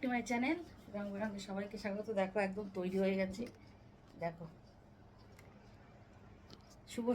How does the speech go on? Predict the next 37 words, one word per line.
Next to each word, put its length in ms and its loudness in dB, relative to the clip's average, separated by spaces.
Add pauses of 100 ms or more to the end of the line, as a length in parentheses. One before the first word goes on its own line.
সন্ধ্যা। 300 4 (760)
শুভ 120 -4 (100)
সন্ধ্যা 220 2
মানে 200 0
কি, 140 -4
এখন 200 -6
প্রায় 220 -2
সাড়ে 160 -2
আটটা, 160 -6
নটা 320 -2
বাজে। 200 -8 (640)
তৈরি 260 -6
হয়েছি, 200 -4
একটুখানি 480 -8
যাবো 240 -4 (240)
কয়েকটা 280 -8 (160)
দরকারি 340 -10
কাজের 340 -8
জন্য। 160 -8 (920)
মেয়ে 180 -4
তো 140 -2
আজকেই 280 -6
গেল 200 -2 (520)
শ্বশুরবাড়ি, 460 -4 (960)
ঘর 160 -2 (140)
ফাঁকা। 260 -2 (100)
তোমার 180 -4
দাদাভাই 420 0
চলে 200 0
এসছে, 160 -2 (100)
বললাম, 200 -6 (120)
"চলো 180 -4 (480)
যাই, 180 2 (180)
ওই 160 -2
কাজটা 260 -2
সেরে 280 4 (100)
আসি।" 160 -10